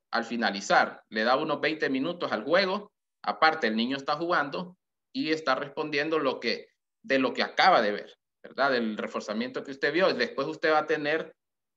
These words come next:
eh, aquí un informe. Aquí donde dice informe, le muestra cómo los niños, eh, fueron respondiendo, ¿verdad? En este caso,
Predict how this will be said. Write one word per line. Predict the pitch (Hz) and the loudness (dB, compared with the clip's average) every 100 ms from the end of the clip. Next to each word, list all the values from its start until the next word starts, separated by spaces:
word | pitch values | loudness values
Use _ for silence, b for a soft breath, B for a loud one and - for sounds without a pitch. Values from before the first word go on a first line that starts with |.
| _ - | _ -2
eh, | 120 117 113 113 | 2 2 2 2
aquí | 123 147 160 170 156 | 0 -2 -2 -2 -2
un | 151 | -4
informe. | 151 131 175 165 113 | -4 0 2 2 2
Aquí | - 139 | -2 -4
donde | 156 147 | -2 -2
dice | 156 147 | -2 -6
informe, | 151 - 160 127 165 180 _ _ _ _ _ _ _ _ | -6 0 2 2 -4 -10 _ _ _ _ _ _ _ _
le | 120 120 | -2 0
muestra | 131 160 170 151 139 | 2 0 0 -2 -2
cómo | 135 147 | -2 0
los | 151 147 | 0 -2
niños, | 139 156 151 147 135 - 113 | -4 -2 0 0 -2 -8 -4
eh, | 127 120 | 0 0
fueron | 117 131 143 | 2 0 2
respondiendo, | 139 147 131 123 131 180 147 107 95 _ _ | -2 -4 -6 -4 -2 -2 -2 -6 -8 _ _
¿verdad? | - 104 120 151 - _ _ _ | -18 -6 -6 -6 -14 _ _ _
En | - | -6
este | 143 170 175 | -4 -2 4
caso, | 165 160 180 180 | 4 4 0 -2